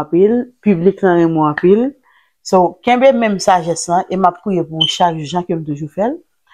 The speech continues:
Menm jan tou menm ou konn toujou fè l, paske fò m di nou sa, lè li priye pi souvan pase nou, paske souvan fwa li toujou priye lè nou al dòmi, lè nou nan machin, nou ap soti, li toujou priye. So, priye, toujou priye,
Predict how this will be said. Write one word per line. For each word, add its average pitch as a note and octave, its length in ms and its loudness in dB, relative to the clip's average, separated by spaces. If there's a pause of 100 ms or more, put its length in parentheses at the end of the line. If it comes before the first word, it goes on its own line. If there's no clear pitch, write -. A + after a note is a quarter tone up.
(480)
Menm F#3+ 320 2
jan F3 160 0
tou F3 160 -4
menm E3 240 -2
ou E3 80 -6
konn D#3+ 160 -2
toujou D#3 240 -8
fè G#3+ 220 -2
l, A3+ 80 -4
paske E3 240 -8 (100)
fò G#3 140 0
m G3+ 100 -6
di F3+ 80 -10
nou F3 160 -6
sa, F3+ 160 0
lè F3+ 140 -4
li F3 100 -2
priye F3 320 -4
pi - 160 -12
souvan D#3+ 400 -6
pase D3+ 320 -6
nou, E3 160 -12
paske D#3 380 -12
souvan G#3 340 -2
fwa F#3 220 0
li D#3+ 80 -8 (100)
toujou D#3+ 240 -10
priye D#3+ 160 -6
lè D#3 140 -2
nou D#3 160 -6
al C#3+ 100 -6
dòmi, D#3 380 -6 (400)
lè D#3 100 2
nou D#3+ 160 -2
nan D#3+ 200 0
machin, E3+ 440 -4
nou D#3 140 -6
ap - 100 -14
soti, F3+ 380 -6
li D#3+ 160 -8
toujou D#3+ 260 -10
priye. F3 300 -4 (580)
So, F#3 380 0 (1200)
priye, B3+ 540 6 (100)
toujou A#3+ 320 4
priye, A3 240 4